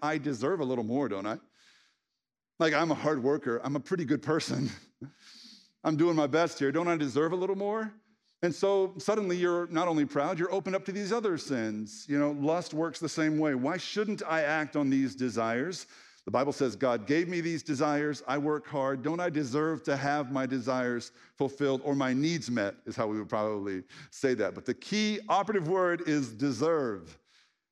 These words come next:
That's the word we have to watch out for. And I don't think we really see that as a bad word when we probably should.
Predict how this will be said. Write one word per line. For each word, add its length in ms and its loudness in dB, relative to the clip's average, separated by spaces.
That's 300 2
the 140 0
word 260 4
we 100 4
have 200 0
to 60 -2
watch 320 2
out 240 0
for. 300 0
And 100 0
I 60 2
don't 260 0
think 200 0
we 160 0
really 280 2
see 460 -2
that 380 2
as 180 0
a 60 2
bad 280 2
word 380 0
when 200 2
we 140 2
probably 640 -2
should. 640 0